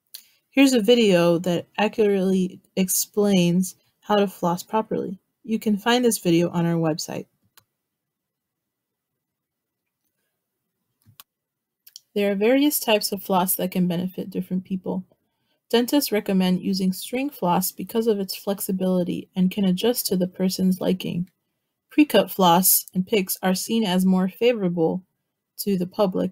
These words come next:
because of their convenience, but you do have a high risk of transferring bacteria to other spaces. Try rinsing the floss every time you begin to floss a new area when using these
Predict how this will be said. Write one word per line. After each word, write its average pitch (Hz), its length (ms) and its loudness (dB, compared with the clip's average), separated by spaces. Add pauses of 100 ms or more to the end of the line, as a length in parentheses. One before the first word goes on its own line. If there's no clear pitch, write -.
because 240 340 -2
of 233 160 6
their 185 140 2
convenience, 180 880 0 (100)
but 208 220 0
you 196 160 -2
do 254 200 -2
have 214 200 -2
a 180 80 0
high 190 240 0
risk 180 400 -4
of 180 140 -6
transferring 180 520 -2
bacteria 190 520 -4
to - 200 -10
other 180 220 0
spaces. - 640 -4 (640)
Try 254 240 4
rinsing 226 440 4
the 185 80 2
floss 185 500 -2
every 226 240 0
time 208 300 0
you 185 120 2
begin 180 360 0
to 190 140 -6
floss 185 400 -4
a 202 80 -4
new 202 260 0
area 185 380 0
when 170 280 -2
using 185 520 0
these 175 340 -6